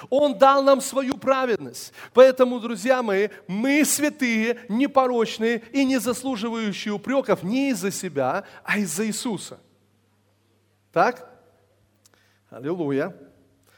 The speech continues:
Слава Богу. Теперь посмотрите, вот это и есть, друзья, послушайте,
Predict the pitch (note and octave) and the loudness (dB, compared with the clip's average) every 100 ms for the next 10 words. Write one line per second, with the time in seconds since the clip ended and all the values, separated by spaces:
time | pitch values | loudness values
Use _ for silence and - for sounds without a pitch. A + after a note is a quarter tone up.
0 | _ - - D3 G3 E3 C3+ C#3 G#3 _ | _ -18 -6 -4 -4 -4 -8 -8 -16 _
1 | _ _ _ _ _ _ - - - G3+ | _ _ _ _ _ _ -20 -20 -8 -2
2 | C#4 C#4 - C4+ C4+ D4 C4+ E3+ C#3+ C4+ | 0 2 2 0 0 -2 -2 -6 -4 0
3 | D#4+ - - - B3+ D4 C#4+ B3 A#3 G#3+ | 0 -2 -20 0 4 4 4 0 0 -8
4 | F3 B3 D4 E3 C3+ F#3 D3+ E3 C3 E3 | -4 -2 -2 -2 -4 -6 0 0 0 -6
5 | A3 E3 D3 F#3 | -8 -8 -2 -2